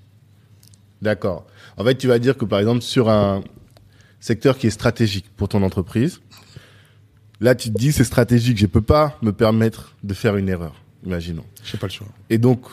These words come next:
Speaker 1: sur celui-là, je vais prendre le meilleur, peu importe d'où il vient.
Speaker 2: Si c'est un de mes frères, avec la grâce de Dieu,
Speaker 1: Hmm.
Speaker 2: je, je, je serais
Speaker 1: C'est ça.
Speaker 2: Mais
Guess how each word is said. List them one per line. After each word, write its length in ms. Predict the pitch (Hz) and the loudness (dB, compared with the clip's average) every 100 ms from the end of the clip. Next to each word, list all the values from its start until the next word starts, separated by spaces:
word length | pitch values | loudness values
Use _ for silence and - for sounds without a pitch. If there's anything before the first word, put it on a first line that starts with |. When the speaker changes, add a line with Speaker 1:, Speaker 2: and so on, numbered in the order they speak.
| - | -8
Speaker 1:
sur 200 | - - | -6 -2
celui-là, 580 | 104 98 101 127 151 - | 0 2 2 2 -2 -10
je 120 | 92 | -2
vais 100 | 113 | 0
prendre 220 | - 151 | 2 2
le 60 | 117 | 2
meilleur, 360 | 98 90 80 - - | -2 -4 -6 -10 -4
peu 120 | 151 | 0
importe 360 | 120 110 123 104 | 0 0 -4 -2
d'où 120 | 110 | -4
il 80 | 101 | -4
vient. 220 | 92 90 - - - - - - - - | -6 -10 -12 -20 -20 -20 -20 -20 -20 -18
Speaker 2:
Si 260 | - - | -4 -2
c'est 140 | 196 143 | 0 0
un 60 | |
de 60 | 127 | 0
mes 100 | 120 | 0
frères, 400 | 113 143 156 156 - - - - - - - - | 0 -2 -2 -4 -14 -20 -20 -20 -20 -20 -20 -14
avec 140 | 117 | -8
la 80 | 117 | -8
grâce 260 | 107 123 110 | -4 -4 -2
de 80 | 123 | -4
Dieu, 260 | 131 104 92 | -4 -6 -4
Speaker 1:
Hmm. 340 | 120 127 117 | -2 0 0
Speaker 2:
je, 160 | 85 123 | -2 -6
je, 40 | 127 | -8
je 160 | 131 | -6
serais 480 | 113 - 131 123 113 | -2 -2 0 -2 -2
Speaker 1:
C'est 100 | 175 | -2
ça. 240 | 208 196 151 - - | 0 0 -2 -8 0
Speaker 2:
Mais 340 | 151 143 147 | 4 4 2